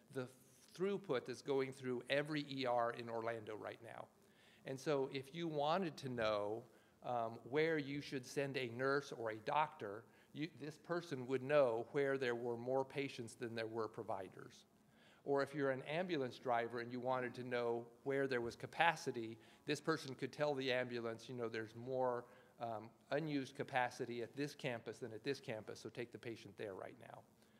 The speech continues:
Uh, and each one of those people monitors a different part of the system.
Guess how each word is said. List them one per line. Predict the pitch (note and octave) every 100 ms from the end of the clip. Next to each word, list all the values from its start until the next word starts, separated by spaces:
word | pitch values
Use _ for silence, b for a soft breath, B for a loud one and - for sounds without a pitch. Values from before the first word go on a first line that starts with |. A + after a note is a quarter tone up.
| B B B B
Uh, | A#2 G#2+ C3
and | C3+
each | D#3 D3
one | D#3 D#3
of | C3
those | C3 B2
people | - C#3+ C3 B2+ A#2 A2+ - B B
monitors | B2+ C#3 C#3 C3 C3+ B2+ -
a | A#2+
different | A2+ C#3+ - C3
part | - C3 B2
of | A2+ G#2+
the | A2
system. | - A#2 - B2